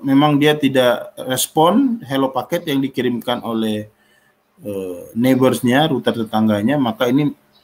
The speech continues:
eh, langsung dianggap, ya, eh, tidak ada konektivitas antara satu router dengan router yang lainnya. Jadi, ini yang pertama dilakukan oleh E I G R P.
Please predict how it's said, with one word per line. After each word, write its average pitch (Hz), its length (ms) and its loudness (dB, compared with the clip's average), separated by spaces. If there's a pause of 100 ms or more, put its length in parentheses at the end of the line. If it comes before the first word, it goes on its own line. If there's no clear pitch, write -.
eh, 98 240 -6
langsung 120 400 0
dianggap, 117 480 2 (480)
ya, - 160 -20 (880)
eh, 95 240 -14
tidak 131 240 2
ada 131 160 2 (400)
konektivitas 135 800 0
antara 117 400 0
satu 110 560 -6 (800)
router 131 320 0
dengan 120 320 0
router 107 320 -2
yang 101 160 -4
lainnya. 104 480 -2 (320)
Jadi, 104 240 -12
ini 120 160 0
yang 113 160 -4
pertama 107 400 0
dilakukan 107 560 -2
oleh 110 240 -4 (640)
E 110 160 -2
I 107 80 2
G 107 160 -2
R 98 100 -6
P. 104 300 -2